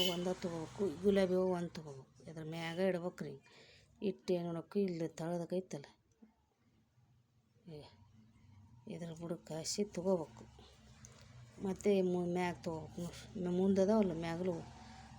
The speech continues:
ಅದ್ ತಗೊಂಡ್ ಕಟ್ಬೇಕ್ರಿ. ಹಿಂಗ ಕಟ್ಕೊಂಡ್ ತಗೊಂಡ್ ನೋಡ್ರಿ ಇಷ್ಟು. ಈಗ ರೀ,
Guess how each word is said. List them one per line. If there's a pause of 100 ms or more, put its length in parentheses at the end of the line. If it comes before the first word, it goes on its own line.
(120)
ಅದ್
ತಗೊಂಡ್
ಕಟ್ಬೇಕ್ರಿ.
ಹಿಂಗ (120)
ಕಟ್ಕೊಂಡ್
ತಗೊಂಡ್
ನೋಡ್ರಿ
ಇಷ್ಟು. (2750)
ಈಗ (200)
ರೀ,